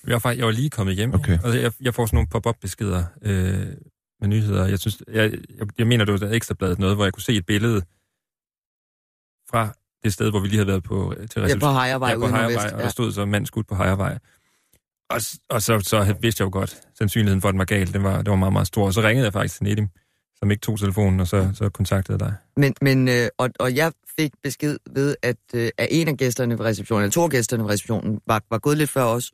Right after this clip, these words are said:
Speaker 3: men var gået ned fra enden af vejen, ned ved, hedder den Frederikssundsvej dernede, og sad på en restaurant og spiste. Og, øh, og hun ser så, øh, politiets udryk-, altså, at politiet kommer brølende med blå blink og det hele, op ad Hejrevej, og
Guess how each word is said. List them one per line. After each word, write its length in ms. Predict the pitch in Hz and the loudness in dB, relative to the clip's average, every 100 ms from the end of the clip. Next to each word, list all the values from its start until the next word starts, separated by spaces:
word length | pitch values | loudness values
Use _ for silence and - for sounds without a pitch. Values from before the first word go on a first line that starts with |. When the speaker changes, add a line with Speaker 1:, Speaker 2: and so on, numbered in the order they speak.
| - | -4
Speaker 3:
men 220 | 120 110 | -2 0
var 100 | 107 | -2
gået 380 | - 113 107 104 _ _ _ - | 0 0 0 -2 _ _ _ -2
ned 140 | 135 | 0
fra 120 | - 113 | 2 2
enden 280 | 156 175 | 2 2
af 80 | 160 | 0
vejen, 240 | 123 120 127 | 0 0 -2
ned 120 | 127 | -2
ved, 160 | 123 120 | -2 0
hedder 140 | 131 | 0
den 100 | 127 | -2
Frederikssundsvej 540 | 120 127 160 143 - 120 | -6 -6 -6 -6 -4 -2
dernede, 320 | 131 120 123 - _ _ _ | -2 -2 -4 -6 _ _ _
og 260 | 120 123 120 | 0 2 2
sad 240 | - 143 | 2 0
på 80 | - | 0
en 60 | 143 | -2
restaurant 340 | 151 160 165 | -2 0 0
og 60 | 185 | 0
spiste. 320 | - 240 - - _ _ _ _ _ _ _ | 0 -2 -2 -10 _ _ _ _ _ _ _
Og, 440 | - 147 143 139 135 | 0 2 2 2 2
øh, 280 | 127 123 117 - _ _ _ | 2 0 -4 -10 _ _ _
og 120 | 147 | -2
hun 160 | 147 185 | 0 -2
ser 280 | - 202 180 | -2 -2 0
så, 300 | - 160 156 - _ _ _ _ _ _ _ _ _ | 0 2 0 -4 _ _ _ _ _ _ _ _ _
øh, 260 | 123 123 113 - _ 92 | 0 2 0 -6 _ -6
politiets 480 | - 139 151 151 - - | -2 0 0 -2 -4 -6
udryk-, 360 | 151 160 156 - | 0 2 2 2
altså, 200 | 117 120 | -2 -2
at 200 | - 123 - | -2 -2 -2
politiet 280 | 131 151 | -2 -2
kommer 220 | - 131 127 | -2 -2 0
brølende 380 | 123 135 160 | 2 2 2
med 240 | 143 127 120 | 2 2 0
blå 220 | - 139 | 0 -2
blink 260 | 135 139 135 | 0 -2 0
og 80 | |
det 80 | 131 | 0
hele, 200 | 135 143 - _ _ | 2 0 -2 _ _
op 160 | - 175 | -2 0
ad 80 | 175 | 0
Hejrevej, 500 | 117 107 110 104 95 | 0 -2 -2 -2 -4
og 100 | - | -6